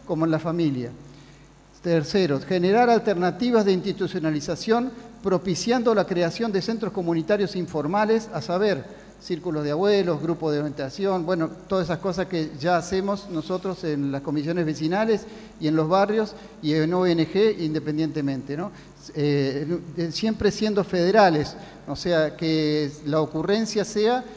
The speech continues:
en base a la calidad de las personas que, que estamos hablando, ¿no es cierto? O sea, si tenemos un grupo de personas que tiene poco coeficiente intelectual,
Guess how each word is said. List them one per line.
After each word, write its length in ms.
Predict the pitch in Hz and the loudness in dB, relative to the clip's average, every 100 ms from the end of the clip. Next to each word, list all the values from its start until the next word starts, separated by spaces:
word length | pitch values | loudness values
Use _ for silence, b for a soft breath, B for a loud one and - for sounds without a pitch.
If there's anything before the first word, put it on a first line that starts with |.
| B - | B -6
en 140 | 156 | 0
base 360 | 190 185 196 190 | 0 0 0 4
a 220 | 160 151 | 4 4
la 160 | 151 147 | 0 -2
calidad 440 | 151 160 214 226 | -4 0 0 0
de 360 | 190 165 156 143 | 0 0 -2 -2
las 140 | 147 | -2
personas 680 | 165 147 - 202 202 202 175 | -2 -4 -2 0 0 -4 -8
que, 160 | 156 143 | -8 -6
que 140 | 151 | -8
estamos 340 | 139 170 170 156 | -4 -2 0 0
hablando, 460 | 156 160 143 139 | 2 2 0 -2
¿no 60 | 143 | -4
es 60 | 165 | -4
cierto? 280 | 190 185 | -4 -4
O 400 | 160 - - - | -10 -12 -20 -16
sea, 160 | - 143 | -8 -6
si 140 | 156 | -6
tenemos 500 | 143 156 180 185 175 | -4 0 2 2 0
un 220 | 185 185 175 | -2 -2 2
grupo 320 | 202 202 196 | 2 4 2
de 80 | 190 | 2
personas 520 | 185 160 214 180 139 B B - | -2 2 2 2 -2 B B -6
que 140 | 170 | -4
tiene 240 | 196 214 175 | -2 -2 -4
poco 480 | - 233 233 190 | 4 6 6 0
coeficiente 580 | 185 156 147 151 185 165 | 0 0 -2 -2 -2 -2
intelectual, 640 | 170 196 196 196 214 226 | 0 2 0 4 6 6